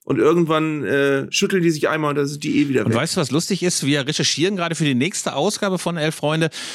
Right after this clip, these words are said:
Speaker 2: ähm, eine Story darüber, wie in der D F L und in der Bundesliga eigentlich so die Zukunft gesehen wird, ne? Es gab ja ein Horrorjahr zweitausendzweiundzwanzig, neue Chefin wird installiert mit Donata Hopfen, äh, die wird dann gleich wieder rausgeekelt, dann kommen zwei neue, aber auch nur interimsmäßig, von denen man nicht genau weiß, ja, machen die nun weiter oder nicht.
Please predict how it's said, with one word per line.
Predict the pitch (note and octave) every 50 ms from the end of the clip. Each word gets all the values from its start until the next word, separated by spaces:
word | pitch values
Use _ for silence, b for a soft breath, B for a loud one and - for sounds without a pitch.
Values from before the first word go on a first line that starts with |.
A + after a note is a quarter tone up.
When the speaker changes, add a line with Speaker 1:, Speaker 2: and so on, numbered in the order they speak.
| B B
Speaker 2:
ähm, | - C#3 C#3 C3 B2+ -
eine | C3 C#3 C#3
Story | - - C3 D3 F3+ E3
darüber, | C3+ A2+ A2 C#3 E3+ G3 F#3 F#3+ E3+ C#3 B2
wie | D3+ G3 G3+
in | D3+ D3 D#3
der | D#3 C#3+
D | A#2+ B2+ C3+
F | C#3 C#3 - -
L | - B2 D3+ G3+ G#3+ G#3+ G3
und | - D3 D3+ D3 C3
in | C#3 C#3
der | C#3
Bundesliga | B2 B2+ D3 F3+ F#3 - - E3 E3 A#2+
eigentlich | D2 A#2+ C3+ E3 E3+ D3
so | - D3+
die | D3+ D#3
Zukunft | C#3 - F#3+ - F3 C#3+ - -
gesehen | C3 G#2+ A2 G#2+ G#2 G2+ F#2+
wird, | E2+ E2+ F2 E2+ -
ne? | A#2 D3+ G3 F#3 C#3+
Es | C3+ -
gab | - D3 C#3+ D3
ja | D3+ C#3 C3+
ein | B2 - C3 A#2+ A2+
Horrorjahr | B2+ E3+ F#3+ G#3 G3+ G3 F#3 F3 E3 D#3 E3 F3 F3 E3+
zweitausendzweiundzwanzig, | - - E3+ D#3 D3+ D3 C#3+ D3 - - C#3+ C3 C3+ C3+ - C#3+ D3+ F#3 F3+ - F3 E3 E3 D#3 - -
neue | C#3 C3 C3 D3 D3 C#3+
Chefin | C#3+ - F3 - F3 D#3 C#3+
wird | D3+ C3+
installiert | C#3+ D3 - - D3+ C3+ C3+ D3 D3 C#3+ C#3
mit | C3+ C#3 C#3 - B2 B2+
Donata | C#3 C3+ C3 C3 C#3+ C#3+ C#3+ B2+ B2
Hopfen, | D3 - - - E3+ E3 D#3+ C#3+ B B B B B B
äh, | B C#3 C3+ C3+ B2+
die | C3 C#3+ C#3+
wird | D#3 D3
dann | C#3+ C#3
gleich | B2+ C3 D3 D3
wieder | D#3 D3 D3
rausgeekelt, | C3+ D3+ F3+ E3 - - D3 C3 D3+ D#3+ D3+ E3+ D3+
dann | C#3+ C#3 C3
kommen | B2+ D#3 D3 D3+ C3+
zwei | - D#3+ C3+ C3
neue, | C3 C3 D3+ D#3+ D#3+ D#3
aber | C3+ C3+ C3+ A#2
auch | B2+ C#3
nur | C#3+ C#3 G#2
interimsmäßig, | D#3+ F#3 - F3+ D#3 D#3 D3+ - D3+ D3 D3+ - D3+ C3+
von | - C#3 C3
denen | C3+ C3+
man | C#3 C3+
nicht | C3+ C3 -
genau | - C3+ B2+ B2+ C3 C3
weiß, | C3+ C3 B2+ C3+ B2+ - -
ja, | B2+ A#2 B2 B2+ C3 C3+
machen | C3+ D3 C#3+ C#3+ C3
die | C3
nun | C3+ C3
weiter | A#2+ A#2+ B2+ C3+ C#3+
oder | C3 A#2+ A2+
nicht. | A#2+ D3+ -